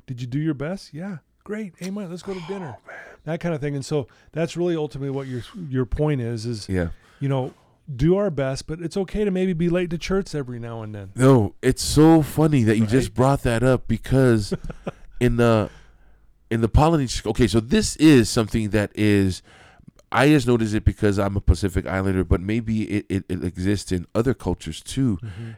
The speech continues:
Speaker 2: is that thing that you have to be perfect, that you
Speaker 1: Yeah.
Speaker 2: can't really reveal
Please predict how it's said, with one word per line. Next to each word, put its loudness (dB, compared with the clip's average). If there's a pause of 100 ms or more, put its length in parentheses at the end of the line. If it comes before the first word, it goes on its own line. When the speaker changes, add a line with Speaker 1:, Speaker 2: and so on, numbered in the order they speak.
Speaker 2:
is 0
that -2
thing -8 (460)
that -2
you 0
have 2
to -2
be -4
perfect, -6 (500)
that 0
you 2
Speaker 1:
Yeah. -4
Speaker 2:
can't 2
really 4
reveal 2